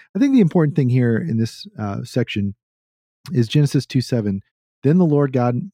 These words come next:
formed a man from the dust of the ground and breathed into his nostrils the breath of life, and the man became a living being." Now, my favorite thing, uh, and why I chose this passage is that there is a Chinese character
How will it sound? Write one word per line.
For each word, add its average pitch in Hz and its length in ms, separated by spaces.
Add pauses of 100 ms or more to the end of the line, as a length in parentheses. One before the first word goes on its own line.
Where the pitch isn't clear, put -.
formed 147 560
a 123 80
man 110 380
from 113 160
the 104 80
dust 117 340
of 127 80
the 131 80
ground 107 480
and 104 180
breathed 120 400
into 131 260
his 123 160
nostrils 101 560
the 95 100
breath 104 300
of 104 140
life, 110 380 (680)
and 117 120
the 117 40
man 123 260
became 110 300
a 98 40
living 98 320
being." 123 380 (520)
Now, 127 80
my 143 180
favorite 180 380
thing, 139 420 (220)
uh, 113 260
and 123 140
why 127 140
I 120 40
chose 143 280
this 113 140
passage 151 640 (140)
is 120 200
that 156 160
there 143 180
is 147 160
a 127 140
Chinese 165 500
character 107 800